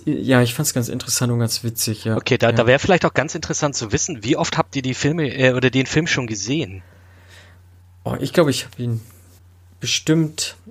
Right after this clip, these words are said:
Speaker 1: ich hab ihn jetzt schon länger nicht mehr gesehen. Ich hab ihn aber damals, als er kam, relativ häufig geguckt. Ich glaub, es war jetzt mein fünftes Mal, würd ich jetzt mal so
Speaker 2: Wow, okay.
Speaker 1: behaupten.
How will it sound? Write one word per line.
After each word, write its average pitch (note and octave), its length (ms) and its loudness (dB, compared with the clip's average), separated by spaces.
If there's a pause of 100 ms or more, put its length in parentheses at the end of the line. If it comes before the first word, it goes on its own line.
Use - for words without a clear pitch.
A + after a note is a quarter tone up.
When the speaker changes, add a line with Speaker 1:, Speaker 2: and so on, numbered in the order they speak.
(160)
Speaker 1:
ich B2+ 140 0
hab G3+ 60 6
ihn F#3+ 80 6
jetzt D3+ 160 2
schon C3+ 120 2
länger B2 340 6
nicht B2 340 0
mehr A2+ 140 2
gesehen. A2+ 280 -2
Ich A2 100 -2
hab B2+ 100 -4
ihn C3 120 0
aber A#2+ 160 0
damals, B2 420 0
als - 220 0
er B2 80 2
kam, A#2 340 -2 (440)
relativ A#2+ 560 0
häufig B2 380 2 (280)
geguckt. - 760 -2 (400)
Ich - 80 -16
glaub, B2+ 140 0
es - 160 -2
war B2 60 4
jetzt A#2 180 0
mein A#2+ 100 2
fünftes B2+ 760 0 (200)
Mal, G#2+ 480 2
würd A2 100 0
ich G#2+ 60 -2
jetzt A#2 220 -4
mal G#2+ 160 -2
so A#2 120 0
Speaker 2:
Wow, A#2 380 4
okay. B2 300 -2
Speaker 1:
behaupten. A2 520 -4